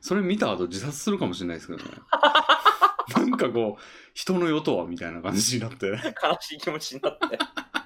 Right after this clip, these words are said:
Speaker 1: <laughs> ちょっとね、危険を伴ってますけど、それ刺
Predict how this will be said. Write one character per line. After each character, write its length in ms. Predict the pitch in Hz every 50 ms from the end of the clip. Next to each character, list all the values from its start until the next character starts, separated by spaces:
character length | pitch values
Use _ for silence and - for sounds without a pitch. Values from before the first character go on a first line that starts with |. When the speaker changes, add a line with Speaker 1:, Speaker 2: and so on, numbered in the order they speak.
| - - - - - - _ _ _ _ _ _ _ _ _ _ - - - _ -
Speaker 1:
<laughs> 1040 | 262 269 262 262 254 233 226 214 208 202 196 185 165 151 139 135 131 120 - _
ち 100 | - 139
ょ 40 | 135
っ 20 |
と 180 | - - - 85
ね、 140 | 82 82 78
危 120 | - -
険 200 | - 156 147 143 143
を 60 | 135
伴 240 | 135 139 139 139 135
っ 40 | 135
て 80 | 135
ま 120 | 127 127 131
す 80 | 131
け 80 | - 95
ど、 80 | 85
そ 80 | - 107
れ 60 | 104 101
刺 140 | - -